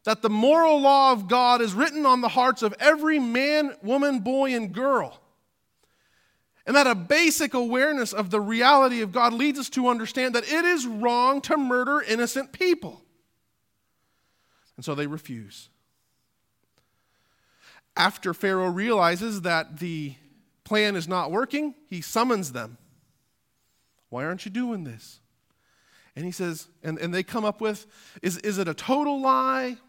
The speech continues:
or is it a, a half-truth?" We don't know. I can totally see that what they're doing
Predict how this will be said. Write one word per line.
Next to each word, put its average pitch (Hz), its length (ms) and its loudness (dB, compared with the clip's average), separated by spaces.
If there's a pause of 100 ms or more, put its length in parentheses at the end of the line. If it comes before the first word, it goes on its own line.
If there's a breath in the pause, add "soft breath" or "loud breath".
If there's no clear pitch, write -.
(120)
or 185 220 -2
is 185 120 -2
it 190 120 -2
a, 156 160 -8 (240 loud breath)
a 147 120 0
half-truth?" 254 1080 -6 (840)
We 214 100 -6
don't 262 180 0
know. 285 340 -2 (540 loud breath)
I 240 140 4
can 262 180 -4
totally 320 520 -2
see 220 280 -8
that 180 140 -4
what 196 180 -6
they're 190 140 -4
doing 185 420 -6